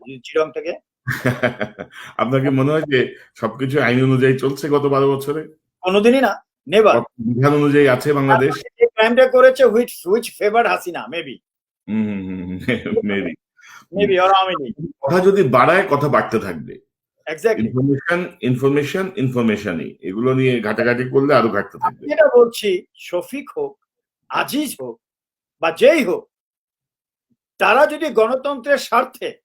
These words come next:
Speaker 1: কেননা মাফিয়ারা হলো বাধ্য করে সবাইকে অন্যায় করতে। যখন দেশে একটা কনস্টিটিউশন, ভালো আইন থাকে, তখন হাসিনার মতো মাফিয়া হলেও ভালো হয়ে যেতে হবে,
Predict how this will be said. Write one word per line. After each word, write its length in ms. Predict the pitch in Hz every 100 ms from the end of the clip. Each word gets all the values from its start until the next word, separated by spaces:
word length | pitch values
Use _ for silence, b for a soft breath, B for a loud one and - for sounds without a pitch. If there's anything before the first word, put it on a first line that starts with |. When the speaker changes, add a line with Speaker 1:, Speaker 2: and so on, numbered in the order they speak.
| _ _ _
Speaker 1:
কেননা 480 | 160 180 220 285 320 - _ _ _
মাফিয়ারা 640 | 180 - - 277 302 294 285
হলো 200 | 269 269
বাধ্য 340 | 208 214 262
করে 220 | 254 226
সবাইকে 320 | - 175 175 170
অন্যায় 280 | 156 147
করতে। 340 | 123 117 _ _ _ _ _ _ _
যখন 320 | - - 247 220
দেশে 280 | 196 196
একটা 200 | 247 247
কনস্টিটিউশন, 720 | 233 208 214 - 226 247 247 214
ভালো 220 | 170 214
আইন 280 | 208 247 247
থাকে, 280 | 214 120 - _ _ _ _ _
তখন 500 | 226 226 262 269 208 _ _ _
হাসিনার 520 | 180 190 277 285 285
মতো 300 | 269 269 277
মাফিয়া 520 | 208 302 302 302 302
হলেও 320 | 277 294 277
ভালো 200 | 190 214
হয়ে 140 | 214 185
যেতে 200 | 147 139
হবে, 200 | 113